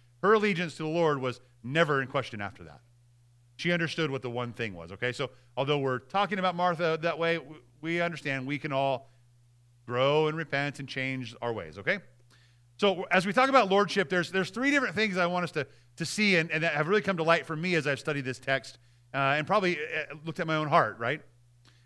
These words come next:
There's three different lordship areas. Number one is this, lordship, uh, in this, in this way.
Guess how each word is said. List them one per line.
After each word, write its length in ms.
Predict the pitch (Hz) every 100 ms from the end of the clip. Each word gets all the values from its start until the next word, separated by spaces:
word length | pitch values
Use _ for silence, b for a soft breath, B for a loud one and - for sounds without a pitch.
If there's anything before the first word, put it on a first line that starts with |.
| -
There's 160 | 151
three 220 | - 196 240
different 240 | 220 170
lordship 460 | 180 180 - 165 151
areas. 340 | 135 110 104
Number 160 | 196 240
one 220 | 202 190
is 100 | 151
this, 320 | 156 113 -
lordship, 480 | 190 214 214 185 b b b
uh, 140 | 165 170
in 80 | 185
this, 160 | -
in 140 | 160 160
this 160 | 180
way. 180 | 151